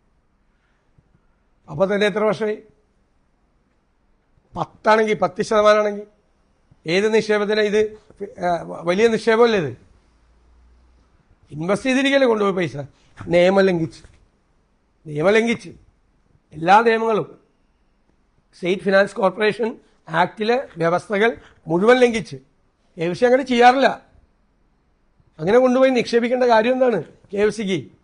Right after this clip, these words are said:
കെ എഫ് സിയുടെ പർപ്പസ് എന്താണ്? അവരെന്തിനാണ് രൂപീകരിച്ചിരിക്കുന്നത്? ചെറുകിട ഇടത്തരം വ്യവസായ സംരംഭങ്ങൾക്ക് ധനസഹായം നൽകി ആ ബിസിനസ് സംരംഭങ്ങളെ പ്രോത്സാഹിപ്പിക്കുക എന്നുള്ളതാണ്. വ്യവസായ സംരംഭങ്ങളെ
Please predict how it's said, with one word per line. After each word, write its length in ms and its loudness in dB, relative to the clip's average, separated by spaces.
കെ 120 -14
എഫ് 140 -4
സിയുടെ 260 2
പർപ്പസ് 400 0
എന്താണ്? 260 4
അവരെന്തിനാണ് 580 2
രൂപീകരിച്ചിരിക്കുന്നത്? 760 -4
ചെറുകിട 340 2
ഇടത്തരം 360 -2
വ്യവസായ 360 2
സംരംഭങ്ങൾക്ക് 640 -2
ധനസഹായം 800 2
നൽകി 280 -2
ആ 20 4
ബിസിനസ് 320 -2
സംരംഭങ്ങളെ 520 0
പ്രോത്സാഹിപ്പിക്കുക 600 2
എന്നുള്ളതാണ്. 340 2
വ്യവസായ 320 2
സംരംഭങ്ങളെ 480 -2